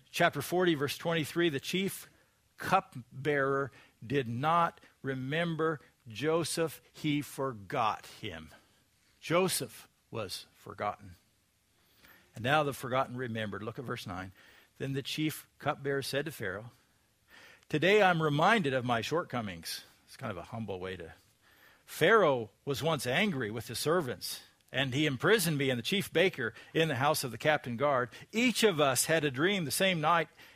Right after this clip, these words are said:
and each dream had a meaning of its own. Now a young Hebrew was there," now that I remember it, uh,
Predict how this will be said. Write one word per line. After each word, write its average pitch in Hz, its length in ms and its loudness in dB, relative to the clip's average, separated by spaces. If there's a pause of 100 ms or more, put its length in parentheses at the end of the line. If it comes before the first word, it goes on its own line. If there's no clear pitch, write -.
and 147 120 0
each 226 340 4
dream 196 320 2
had 156 200 4
a 147 40 -2
meaning 196 300 2
of 151 100 2
its - 160 -2
own. 165 260 0 (240)
Now 208 240 8
a 208 60 6
young 262 380 2
Hebrew 247 640 2
was 139 280 0
there," 135 240 4
now 120 160 4
that 107 120 -4
I - 20 -4
remember 110 400 -4
it, 160 160 -4 (600)
uh, 151 280 2